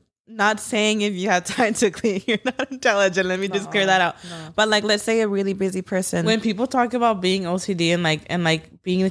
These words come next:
Speaker 2: clean freaks, I'm like, "Fuck, I wish I had at least, like, a quarter of that." 'Cause I'm really disorganized. My mom tells me all the time, she's like, "You have, like, your," like, 'cause my mom, she'll tell me, she's like, "You have a green thumb, like,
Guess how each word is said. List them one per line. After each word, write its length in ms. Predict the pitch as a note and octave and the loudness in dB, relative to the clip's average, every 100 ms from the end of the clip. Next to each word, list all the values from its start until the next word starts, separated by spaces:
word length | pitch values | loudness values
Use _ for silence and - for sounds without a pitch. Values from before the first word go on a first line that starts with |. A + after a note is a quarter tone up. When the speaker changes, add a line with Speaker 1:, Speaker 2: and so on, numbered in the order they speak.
| - | -2
Speaker 2:
clean 340 | - F#3 F#3+ | -2 0 0
freaks, 320 | F#3 A3 G3+ | 0 0 0
I'm 140 | G3+ F#3 | 0 0
like, 180 | E3 E3 - _ _ D#3 | 0 -2 -14 _ _ -14
"Fuck, 240 | F3+ G#3+ G#3 | -4 -2 0
I 80 | F3+ | 0
wish 200 | F#3 G3+ | 0 0
I 40 | |
had 200 | F#3+ G3 | -2 2
at 100 | F#3 | 2
least, 300 | F3 F3 F3 | 0 -4 -2
like, 300 | F3+ F3 - | 0 0 -2
a 60 | F3+ | -12
quarter 480 | - - F3+ F3+ F3 | -10 -2 2 2 2
of 120 | D#3 | 0
that." 360 | C3+ D#2 F2 - _ _ _ _ _ _ _ _ _ | -2 -4 -6 -10 _ _ _ _ _ _ _ _ _
'Cause 120 | - F#3 | -4 0
I'm 160 | G3+ G#3+ | 0 2
really 200 | G3 G3+ | 2 2
disorganized. 560 | G#3 G3+ F#3 F#3 E3+ | 2 2 2 2 2
My 80 | F#3 | 0
mom 240 | F#3 E3+ G3+ | 2 2 2
tells 260 | G#3 F#3 | 0 0
me 100 | F#3 F3 | 0 -2
all 240 | E3 D#3+ | 0 0
the 60 | D#3+ | 0
time, 260 | D#3 D#3+ | -2 -2
she's 240 | D#3+ E3 D#3+ | -4 -6 -2
like, 300 | D3+ D#3 - - _ _ _ _ | -2 -2 -4 -20 _ _ _ _
"You 160 | F3+ | -4
have, 260 | G#3+ C#4+ F4+ | 0 0 2
like, 300 | E4 D4 B3 | 0 0 -2
your," 340 | G3 F3+ D#3+ - - _ _ _ | 0 0 0 -4 -12 _ _ _
like, 160 | F#3 F#3+ | -4 -2
'cause 80 | G#3+ | 0
my 80 | G#3 | 2
mom, 340 | G3+ A3 G#3+ | 4 2 0
she'll 180 | - G3 | -4 -2
tell 120 | G3+ | -2
me, 80 | F3+ | -2
she's 120 | F#3 | -2
like, 100 | E3 | 0
"You 60 | F3 | 0
have 100 | A3 | 0
a 40 | |
green 320 | G#3 D3+ E3 D#3+ | -2 -2 -4 -2
thumb, 360 | C#3+ D3+ F3 | -2 -2 -2
like, 220 | D#3+ C3+ | -4 -6